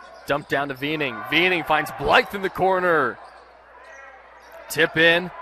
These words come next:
on the backside by Hollins. Hollins then deflects it out of bounds. Officials point in direction of the Yotes. Southern Oregon has made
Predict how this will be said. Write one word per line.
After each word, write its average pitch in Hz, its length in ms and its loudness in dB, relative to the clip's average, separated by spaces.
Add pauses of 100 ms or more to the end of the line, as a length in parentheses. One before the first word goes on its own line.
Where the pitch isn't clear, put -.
on 143 140 0
the 151 60 -4
backside 165 500 4
by 170 160 8
Hollins. 175 520 6
Hollins 175 500 2
then 170 180 2
deflects 175 400 -2
it 170 80 2
out 165 140 6
of 160 60 0
bounds. 170 380 6 (540)
Officials 180 540 2
point 170 340 2
in 175 120 -2
direction 165 480 0
of 175 120 0
the 175 140 2
Yotes. - 460 0 (4000)
Southern 127 320 -8
Oregon 120 360 -6
has 110 420 -6 (340)
made 110 340 -6